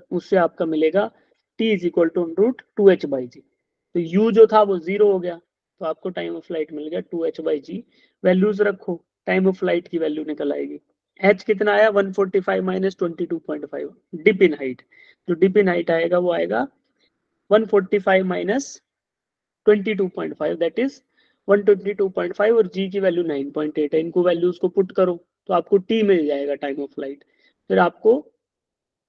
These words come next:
T निकालने के बाद you can use T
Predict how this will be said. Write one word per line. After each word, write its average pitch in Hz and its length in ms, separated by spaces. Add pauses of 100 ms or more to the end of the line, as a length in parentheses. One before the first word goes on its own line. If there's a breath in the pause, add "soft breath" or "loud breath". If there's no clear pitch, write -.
(600)
T 214 120
निकालने 185 420
के 185 80
बाद 185 220
you 180 160
can 180 200
use 233 240 (1000)
T 233 140